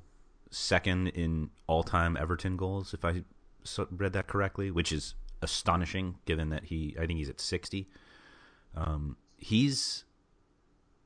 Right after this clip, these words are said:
like, when he's on, which he was here, he's just so good. Like,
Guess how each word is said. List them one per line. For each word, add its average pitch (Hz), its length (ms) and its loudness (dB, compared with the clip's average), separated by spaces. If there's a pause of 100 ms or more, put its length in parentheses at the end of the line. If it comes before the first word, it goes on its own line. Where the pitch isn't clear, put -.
(120)
like, 98 160 6
when 101 160 8
he's 117 380 2
on, 92 440 2 (720)
which 92 180 2
he 85 100 2
was 82 640 4
here, 92 380 2 (440)
he's 90 240 2
just 90 220 4
so 78 680 6 (460)
good. - 400 0
Like, 78 340 2